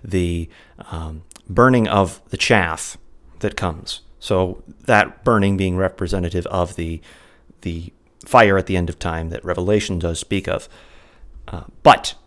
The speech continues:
when Jesus speaks about John here in John chapter five, right, John the Baptist in John the Evangelist, chapter, uh, book of John the Evangelist, the good news according to John the Evangelist,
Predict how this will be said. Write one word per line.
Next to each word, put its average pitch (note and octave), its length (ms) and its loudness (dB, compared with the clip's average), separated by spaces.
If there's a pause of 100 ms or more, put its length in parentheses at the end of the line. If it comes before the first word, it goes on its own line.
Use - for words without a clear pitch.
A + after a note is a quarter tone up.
(720)
when F2 180 -6
Jesus D3 400 -2
speaks - 320 -6
about F#2 360 -4 (500)
John G2 600 0
here F#2+ 320 -2
in F2 280 -4
John F#2 400 -2
chapter F2 460 -8
five, - 880 -6 (220)
right, - 120 -14
John F#2 180 -4
the F2 60 -4
Baptist G#2+ 580 -4 (540)
in F2+ 120 -6
John F2 200 -4
the F2+ 100 -4
Evangelist, F#2 640 -4 (320)
chapter, - 380 -8
uh, E2+ 160 -2
book G2+ 340 -4
of F2 180 -6
John F2 220 -4
the E2 100 -6
Evangelist, E2 720 -10
the - 80 -18
good G#2+ 200 -8
news D#2+ 440 -8
according F2+ 320 -8
to - 80 -12
John F#2 400 -4
the E2+ 80 -8
Evangelist, F2 560 -12